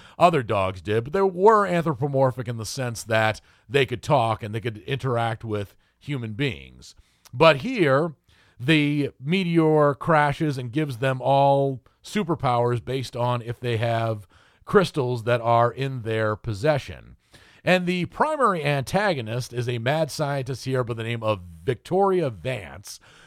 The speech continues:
who's voiced by Taraji P. Henson, who develops an electromagnet to attract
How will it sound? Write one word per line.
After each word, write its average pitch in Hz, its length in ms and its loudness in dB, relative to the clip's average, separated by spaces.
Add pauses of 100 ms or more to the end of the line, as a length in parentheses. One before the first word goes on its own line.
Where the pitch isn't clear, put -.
(140)
who's 190 340 2
voiced 165 500 0
by 139 300 4
Taraji 147 640 -2
P. 143 200 -6
Henson, 90 580 -6 (320)
who 180 320 2
develops 170 560 4
an 139 140 -4
electromagnet 123 920 0
to 120 160 -4
attract 127 800 0